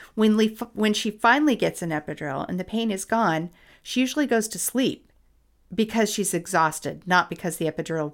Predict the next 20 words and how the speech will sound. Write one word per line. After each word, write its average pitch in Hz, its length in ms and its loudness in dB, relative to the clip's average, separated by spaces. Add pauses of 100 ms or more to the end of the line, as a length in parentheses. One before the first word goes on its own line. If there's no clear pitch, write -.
knocks 165 360 -2
her 156 100 -2
out. 147 320 -2 (240)
It 165 160 -4
doesn't. 156 440 -2 (1040)
And 220 160 2
becomes 202 580 -2
relaxed. 208 640 -2 (560)
Once 202 300 2
mom 190 200 4
is 185 140 -2
able 175 200 0
to 170 180 -10
rest 170 340 -2
and 175 80 -6
relax, 180 580 0
her 170 140 -6
muscles 180 420 -2
relax 196 420 0
too, 240 400 -2